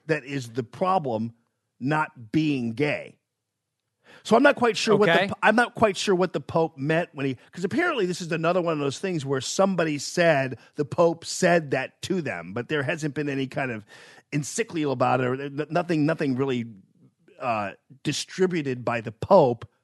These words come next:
Speaker 1: about being gay. This guy basically said, "The Pope told me that blah, blah, blah." And I go, so I don't know whether, I don't really know what the Pope said about this, but I
Speaker 2: That's a good
Speaker 1: do
Speaker 2: point.
Speaker 1: know what generally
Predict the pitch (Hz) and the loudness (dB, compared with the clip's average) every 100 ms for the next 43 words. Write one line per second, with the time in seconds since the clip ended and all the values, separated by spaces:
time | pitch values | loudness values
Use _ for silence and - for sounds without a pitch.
0 | _ _ 135 127 117 123 131 113 107 107 | _ _ -2 -2 -4 -8 -8 -8 -8 -4
1 | 165 107 90 120 143 - 127 151 151 110 | -2 -4 -6 -6 -6 -4 0 2 2 0
2 | 104 104 101 _ _ _ 143 131 135 123 | -4 -8 -14 _ _ _ -8 -6 -10 -6
3 | 135 127 113 302 480 - 160 139 113 123 | -6 -6 2 4 4 2 0 0 -2 -6
4 | 127 254 180 123 277 220 285 127 113 117 | -6 -8 -6 -4 -4 -2 -6 -6 -10 -12
5 | - - - 175 208 151 139 165 180 180 | -14 -6 -4 0 -2 -2 0 4 4 4
6 | 147 139 127 123 107 _ _ _ - 131 | 2 2 2 -2 -4 _ _ _ -16 -8
7 | 147 220 175 151 147 139 135 180 349 214 | -2 0 0 -2 0 0 4 4 4 2
8 | - 123 - - 92 82 78 80 80 - | -4 -10 -10 -12 -12 -12 -16 -16 -18 -18
9 | - - - 147 151 139 302 240 170 151 | -20 -20 -6 -2 0 4 6 6 6 4
10 | 147 135 _ _ 139 143 - 113 165 202 | 4 0 _ _ -6 -6 -8 -4 2 2
11 | 185 143 131 127 120 | 2 0 -2 -4 -8